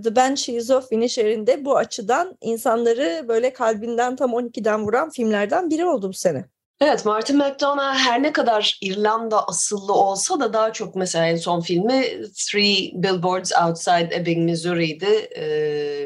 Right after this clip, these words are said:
Speaker 2: ya da In Bruges'tü. Hani İrlanda'dan daha uzak filmler yapıyordu ama tiyatro için yazdığı metinler aslında daha önce de yazdığı iki oyunun bir nevi üçüncü parçası gibi, böyle bir üçlemenin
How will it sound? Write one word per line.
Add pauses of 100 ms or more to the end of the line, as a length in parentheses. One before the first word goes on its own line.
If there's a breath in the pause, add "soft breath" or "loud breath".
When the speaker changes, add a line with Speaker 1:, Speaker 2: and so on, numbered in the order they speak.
Speaker 2:
ya
da
In
Bruges'tü.
Hani
İrlanda'dan
daha
uzak
filmler
yapıyordu
ama (380 loud breath)
tiyatro
için
yazdığı
metinler
aslında
daha
önce
de
yazdığı
iki
oyunun
bir
nevi
üçüncü
parçası
gibi,
böyle
bir
üçlemenin